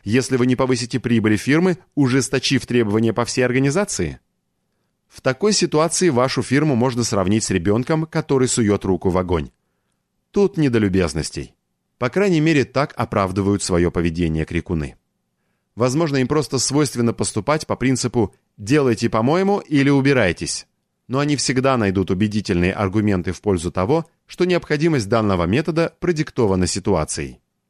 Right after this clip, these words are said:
Сторонники этой тактики утверждают, что получат лучшие и, что важнее, самые быстрые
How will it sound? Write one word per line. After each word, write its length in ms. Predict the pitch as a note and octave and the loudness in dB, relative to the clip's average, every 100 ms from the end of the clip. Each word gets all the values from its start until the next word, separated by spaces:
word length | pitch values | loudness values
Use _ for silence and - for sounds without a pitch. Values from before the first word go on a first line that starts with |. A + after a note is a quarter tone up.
| _ _ _ | _ _ _
Сторонники 560 | - C3 F3 G#3 F#3 F3+ | -8 -2 0 0 0 0
этой 320 | D#3+ D#3+ C#3+ | 0 0 -2
тактики 480 | C#3+ F#3 - D3 D3+ | 0 -2 -2 -4 -2
утверждают, 720 | C#3 C#3 D#3 C#3 A#2+ D#2+ - _ _ | -2 -2 -2 0 0 0 -4 _ _
что 200 | - C#3+ | -8 -4
получат 500 | B2+ C#3+ C3+ B2 A2+ | 0 0 0 0 0
лучшие 500 | B2 E3 - A2 E2+ | 0 2 2 2 0
и, 240 | - G#2+ F#2+ | 0 -2 -2
что 160 | G#2+ | -2
важнее, 480 | G2 F#2+ B2 A#2 F#2 | -2 0 0 0 -4
самые 500 | - - D3 C3+ B2+ | -8 -2 0 2 0
быстрые 680 | B2 C3 C3 - F2+ E2 C#2+ | 2 2 0 0 -2 -2 -2